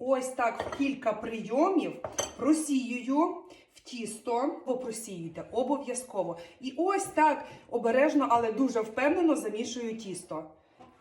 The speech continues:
Форма з яблуками і переливаю все тісто.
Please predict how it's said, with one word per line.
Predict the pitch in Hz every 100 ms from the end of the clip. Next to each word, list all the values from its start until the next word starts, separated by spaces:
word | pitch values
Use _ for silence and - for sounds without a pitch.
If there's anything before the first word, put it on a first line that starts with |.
| - -
Форма | 160 240 240
з | 240 240
яблуками | 247 262 302 311 330 392 - - - -
і | 220 277
переливаю | 381 370 339 285 254 214 247 302
все | 294 - 226 233
тісто. | 233 214 180 - 170 160